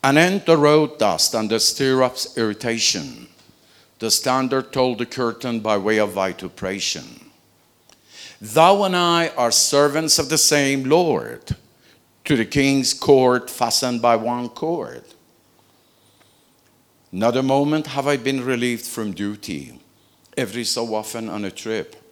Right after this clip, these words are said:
ugly or of beauty. Thou hast neither siege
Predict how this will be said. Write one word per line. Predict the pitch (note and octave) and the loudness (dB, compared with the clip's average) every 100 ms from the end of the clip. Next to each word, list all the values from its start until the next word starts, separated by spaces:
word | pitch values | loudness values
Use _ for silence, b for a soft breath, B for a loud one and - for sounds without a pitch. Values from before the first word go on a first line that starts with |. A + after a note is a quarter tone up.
| - G#2 | -6 -4
ugly | G#2+ G#2+ G2+ - | -4 -8 -10 -10
or | F#2+ F2+ | -10 -10
of | - F2 | -14 -16
beauty. | F#2+ G2+ G#2 C#2 - _ _ _ _ _ _ _ _ _ B B B G#2 A2 | -14 -14 -16 -16 -18 _ _ _ _ _ _ _ _ _ B B B -6 4
Thou | D3+ F#3+ G#3+ G#3 | 6 6 4 0
hast | F#3 - D#3 | 0 -2 0
neither | E3+ F3 F3 D3 - - | 0 0 0 -4 0 6
siege | - D#3 C#3 A#2+ F#2 | 8 6 4 0 -2